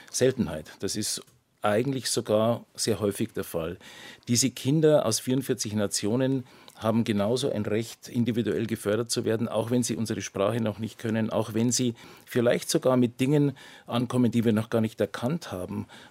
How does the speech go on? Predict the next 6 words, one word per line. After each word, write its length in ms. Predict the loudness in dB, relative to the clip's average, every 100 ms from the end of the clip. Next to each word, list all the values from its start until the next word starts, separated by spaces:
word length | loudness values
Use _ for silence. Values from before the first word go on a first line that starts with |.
| -2
was 260 | 2 2
sie 280 | 2 0 -2 -4
als 300 | -2 -2 -2
individuelle 640 | -2 0 2 2 2 0
Förderung 420 | 0 0 0 -2
brauchen, 500 | -2 0 0 0 -4